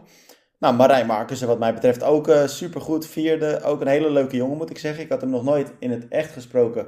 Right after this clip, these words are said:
Nu, eh, sprak ik hem in aanloop naar de wedstrijd. Ehm, ja, vond ik ook heel relaxed, heel erg met zijn eigen ding bezig. Ehm,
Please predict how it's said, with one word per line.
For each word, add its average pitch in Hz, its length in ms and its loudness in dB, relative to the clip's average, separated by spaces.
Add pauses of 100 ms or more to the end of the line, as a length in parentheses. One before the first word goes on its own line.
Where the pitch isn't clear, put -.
(360)
Nu, 135 240 -2
eh, 120 60 0
sprak 123 260 0
ik 120 120 -10
hem 123 100 -2
in 117 100 -2
aanloop 117 500 2
naar 113 220 2
de 113 60 -4
wedstrijd. 113 420 -2
Ehm, 101 640 -6 (580)
ja, - 200 -10
vond 120 180 -8
ik 120 100 -4
ook 196 140 0
heel 196 200 2
relaxed, 165 460 0
heel 165 200 2
erg 160 100 4
met 156 120 -4
zijn 117 120 0
eigen 156 240 0
ding 143 220 -4
bezig. 135 460 -6 (480)
Ehm, 127 460 2